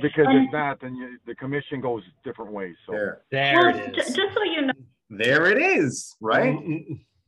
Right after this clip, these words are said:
Speaker 3: So, so everybody listening to this right now, what Brian and I are talking about, what we're crawling out of our skin about,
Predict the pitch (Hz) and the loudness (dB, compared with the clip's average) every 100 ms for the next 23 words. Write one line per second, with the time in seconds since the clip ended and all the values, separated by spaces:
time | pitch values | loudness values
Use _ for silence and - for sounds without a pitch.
0 | _ - 180 180 175 - - - 127 156 | _ -2 2 2 2 -6 -6 -2 0 0
1 | 156 165 151 139 127 123 - 101 101 101 | 0 0 2 2 0 -2 -6 -12 -10 -10
2 | 98 110 - 95 - 117 151 - 113 127 | -6 -6 -6 -10 -6 -4 -4 -4 -2 0
3 | 135 131 120 110 - 113 107 95 90 87 | 0 0 0 -2 -2 -6 -6 -14 -12 -8
4 | 110 107 113 117 110 - - 123 120 120 | -8 -6 -2 0 0 -4 -4 0 2 2
5 | 120 113 110 101 95 - - 123 110 87 | 0 0 0 -2 -4 -8 -6 -4 -4 -6
6 | 80 87 | -12 -14